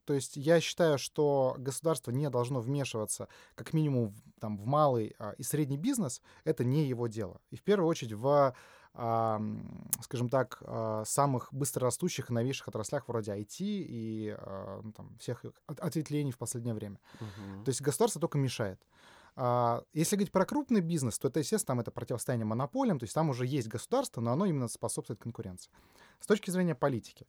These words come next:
Speaker 1: а, должно быть две вещи. Во-первых, а, государство должно быть минимальным и эффективным, то есть сейчас оно ра-, там, госаппарат раздут. А, в целом мы подошли, наверное, к какой-то границе вот этой веберовской демократии, как-, о, бюрократии, точнее,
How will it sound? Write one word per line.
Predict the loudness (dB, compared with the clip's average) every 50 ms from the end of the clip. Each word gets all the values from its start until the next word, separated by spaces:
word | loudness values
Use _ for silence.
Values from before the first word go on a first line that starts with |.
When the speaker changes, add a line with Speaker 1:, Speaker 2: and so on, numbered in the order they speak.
| _ -20 -20 -20 -20 -20 -20 -14 _
Speaker 1:
а, | -2 0 2 2 2 2 0 -2 -4 -4
должно | 0 2 4 4 6 4
быть | 4 4
две | 4 4 2
вещи. | 2 2 0
Во-первых, | 0 2 2 4 4 2 2 0 -6 -10
а, | -6 -4 -4 -4 -4
государство | -4 -4 -4 -4 0 0 2 2 2 0 -2
должно | -2 0 0 -2
быть | -2 0
минимальным | 0 0 2 2 4 4 4 4 4 2 0 0
и | -2 -6
эффективным, | -6 -8 -10 -8 -6 -4 -2 0 0 0 -2
то | -2 -4
есть | -6 -6
сейчас | -6 -2 0 2 2 2 2
оно | 0 0 2 2
ра-, | 2 2 0 -2 -6
там, | -6 -6 -4
госаппарат | -2 0 0 0 0 0 0 -2 0 0
раздут. | -2 -2 -2 -2 -4 -6 -6 -8 _ -20 -20 -20 -20 -20 -20 -20 -18 -8
А, | -4 0 0 2 2 2 2 2 2 2 2 2 2 0 0 -2 -4 -8 -10 -14 -16 -18 -10 -8 -8 -8
в | -6 -6
целом | 2 6 8 10 10 8 8 6
мы | 4 4
подошли, | 4 4 4 4 4 4 2 2
наверное, | 2 2 2
к | 0
какой-то | -2 -2 -2 0 0 0
границе | 2 4 4 6 6 4 2 2 2 0
вот | -2
этой | 0 -2 -2
веберовской | 0 2 2 2 2 0 -2 -4 -6 -6 -4
демократии, | -2 0 0 0 0 0 -2 -2 -2 -4 -4 -4
как-, | -4 -6 -6 -4 2
о, | 4 4 4
бюрократии, | 4 4 2 0 2 0 0 0 -2 -4
точнее, | -8 -8 -6 -6 -8 -8 -8